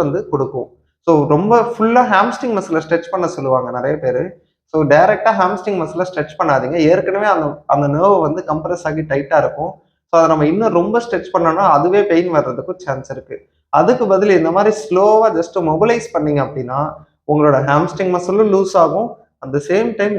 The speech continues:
நரம்பும் வந்து லேசான ஸ்ட்ரெச் கொடுக்கும்போது அது லூஸ் ஆகிறதுக்கு சான்சஸ் அதிகம். இது மாதிரி ரெண்டு காலுக்குமே பத்து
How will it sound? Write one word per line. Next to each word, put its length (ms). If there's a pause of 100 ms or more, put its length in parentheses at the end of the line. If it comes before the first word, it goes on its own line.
நரம்பும் 520
வந்து 220 (440)
லேசான 520
ஸ்ட்ரெச் 320
கொடுக்கும்போது 500 (180)
அது 140 (260)
லூஸ் 240
ஆகிறதுக்கு 360 (100)
சான்சஸ் 460
அதிகம். 320 (300)
இது 160
மாதிரி 160 (120)
ரெண்டு 240 (100)
காலுக்குமே 380 (120)
பத்து 220